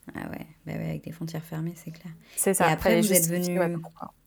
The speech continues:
Speaker 1: vous êtes venus en France, euh, quand, vous, euh, pour, euh, présenter au reste de la famille, euh ?
Speaker 2: Eh ben, on a pu venir le premier juillet.
Speaker 1: Ah ouais, donc
Speaker 2: Ça a
Speaker 1: cet
Speaker 2: été
Speaker 1: été.
Speaker 2: hyper tardif,
Speaker 1: Bah
Speaker 2: parce
Speaker 1: ouais.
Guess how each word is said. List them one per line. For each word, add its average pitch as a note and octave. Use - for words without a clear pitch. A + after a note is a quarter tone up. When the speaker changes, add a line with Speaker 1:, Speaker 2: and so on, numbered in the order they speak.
Speaker 1:
vous E3+
êtes F3
venus F3
en E3+
France, F3+
euh, E3
quand, F3+
vous, F3
euh, D#3
pour, D#3
euh, D3+
présenter D#3+
au D#3
reste D3+
de D#3
la D3+
famille, D#3+
euh ? D3+
Speaker 2:
Eh F#3+
ben, F3
on E3
a D#3+
pu -
venir G3
le F#3
premier A#3+
juillet. G#3+
Speaker 1:
Ah F#3
ouais, E3+
donc E3
Speaker 2:
Ça F3+
a -
Speaker 1:
cet F3+
Speaker 2:
été F3+
Speaker 1:
été. E3
Speaker 2:
hyper G#3+
tardif, G3
Speaker 1:
Bah D#3+
Speaker 2:
parce E3+
Speaker 1:
ouais. E3+